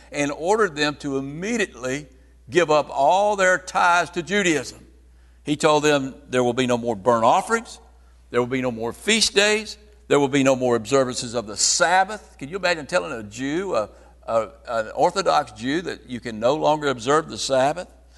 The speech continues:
There will be no more circumcision of your children. If you circumcise your children, we'll kill the child.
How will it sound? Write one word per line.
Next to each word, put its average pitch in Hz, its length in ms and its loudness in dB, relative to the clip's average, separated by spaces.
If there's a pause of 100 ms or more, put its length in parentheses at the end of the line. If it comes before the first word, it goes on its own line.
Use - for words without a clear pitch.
(220)
There 139 100 4
will 143 80 4
be 143 140 4
no 139 100 2
more 127 200 -2
circumcision 196 1000 0
of 123 100 -6
your 123 160 -8
children. 196 540 -4
If 117 100 -14
you 127 100 -8
circumcise 175 720 -6 (220)
your 151 120 -10
children, 180 360 -8
we'll 123 200 -10 (180)
kill 202 260 2
the 160 120 -10
child. 185 560 2